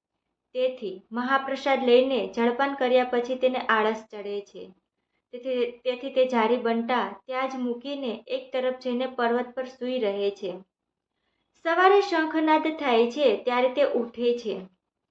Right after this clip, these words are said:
શ્રી ગોવર્ધનનાથજી બહાર પધાર્યા એ પછી ભીતર પધારે છે, તેથી મંદિરના કમાડ ખુલ્લા પડ્યા છે. શ્રી ગુસાઈજી સેવકોને, "વસ્તુ ભાવની ચોકસાઈ કરો." પછી તેઓ ભીતર પધારીને જોવે છે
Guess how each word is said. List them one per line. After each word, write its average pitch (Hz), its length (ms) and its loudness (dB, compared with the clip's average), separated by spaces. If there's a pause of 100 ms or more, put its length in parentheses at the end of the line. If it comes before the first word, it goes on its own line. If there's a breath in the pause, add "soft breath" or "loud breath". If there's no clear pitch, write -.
(420)
શ્રી 277 140 -8
ગોવર્ધનનાથજી 240 1200 0
બહાર 247 380 -2
પધાર્યા 240 720 2
એ 240 80 -2
પછી 254 300 -2
ભીતર 247 480 0
પધારે 214 480 0
છે, 190 320 -8 (580)
તેથી 247 180 -10
મંદિરના 254 600 -2
કમાડ 254 460 0
ખુલ્લા 254 360 -4
પડ્યા 214 400 0
છે. 190 280 -8 (960)
શ્રી 262 160 -12
ગુસાઈજી 247 500 -4
સેવકોને, 254 920 2 (520)
"વસ્તુ 311 440 0
ભાવની 277 580 0
ચોકસાઈ 262 560 -2
કરો." 233 500 2 (240)
પછી 240 220 -10
તેઓ 262 320 2
ભીતર 240 380 -2
પધારીને 233 600 0
જોવે 240 380 4
છે 254 380 -6